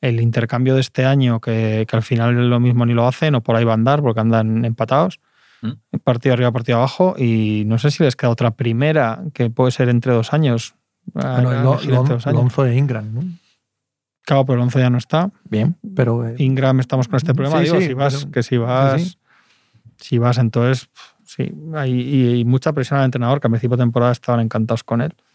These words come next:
Speaker 1: Hay entrenadores en el oeste en un nivel de, está igual Billups, lo estoy empezando a leer en Dallas, se leen cosas de Kid ya
Speaker 3: Hombre.
Speaker 1: f-, absolutamente frontales,
Speaker 3: <laughs> Sí,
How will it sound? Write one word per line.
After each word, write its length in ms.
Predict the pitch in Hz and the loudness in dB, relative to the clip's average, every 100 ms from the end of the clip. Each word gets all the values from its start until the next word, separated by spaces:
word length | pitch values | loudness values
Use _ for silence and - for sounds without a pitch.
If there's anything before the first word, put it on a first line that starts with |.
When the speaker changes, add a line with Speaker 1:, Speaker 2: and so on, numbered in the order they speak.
| _ _ _ - | _ _ _ -4
Speaker 1:
Hay 100 | 117 | -4
entrenadores 440 | 123 131 127 123 | 0 0 2 0
en 80 | 123 | 0
el 100 | 117 | 0
oeste 440 | 117 117 - 131 117 | 0 -2 0 2 2
en 100 | 120 | 2
un 160 | 120 | 2
nivel 400 | 120 120 120 117 | 2 2 2 2
de, 480 | 117 113 117 117 113 | 0 -2 -4 -4 -6
está 220 | 110 - | -6 -2
igual 240 | 113 113 110 | 0 0 0
Billups, 500 | 127 123 123 123 - _ _ _ _ _ - | 0 2 0 -4 -20 _ _ _ _ _ -8
lo 60 | |
estoy 300 | 131 - 123 | -6 -2 0
empezando 380 | 123 120 - 120 | 2 0 0 0
a 40 | 120 | 2
leer 180 | 120 | 0
en 200 | 120 117 | -2 -2
Dallas, 300 | 117 120 123 | 0 0 0
se 100 | - | 0
leen 220 | 123 117 117 | 0 2 2
cosas 260 | 117 123 | 2 2
de 120 | 120 | 0
Kid 320 | 117 123 120 117 | 0 2 2 2
ya 460 | 117 117 117 113 | 2 2 2 0
Speaker 3:
Hombre. 340 | 123 127 143 127 | 0 2 2 2
Speaker 1:
f-, 80 | 101 | -2
absolutamente 480 | - 139 127 123 143 | -2 0 0 0 2
frontales, 520 | 151 127 143 156 | 0 0 0 0
Speaker 3:
<laughs> 0 | |
Sí, 80 | 120 | 0